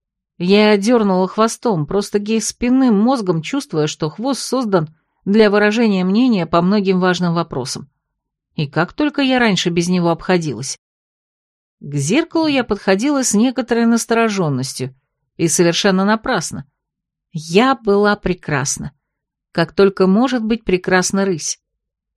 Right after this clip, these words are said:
А какие у меня оказались кисточки на ушах, длинные и пушистые.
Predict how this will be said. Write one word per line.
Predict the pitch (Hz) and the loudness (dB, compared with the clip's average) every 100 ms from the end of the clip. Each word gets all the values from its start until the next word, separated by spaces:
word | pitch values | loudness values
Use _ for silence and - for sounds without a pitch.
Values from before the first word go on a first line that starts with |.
| _ | _
А | - 196 | -8 0
какие | 214 214 262 247 | 0 2 2 4
у | |
меня | 226 220 214 | 6 6 6
оказались | 214 220 208 214 214 214 - | 4 2 2 4 4 2 -2
кисточки | - 269 226 - 180 - 185 | -2 2 2 2 -2 2 2
на | 180 180 | 4 2
ушах, | 175 - 175 165 - - | 0 -2 -2 -4 -14 -8
длинные | 190 180 185 196 269 311 302 294 | -2 4 6 6 2 0 0 0
и | 277 | -2
пушистые. | 262 233 - 165 139 - 151 165 | -4 -4 -2 -2 -2 -6 -6 -6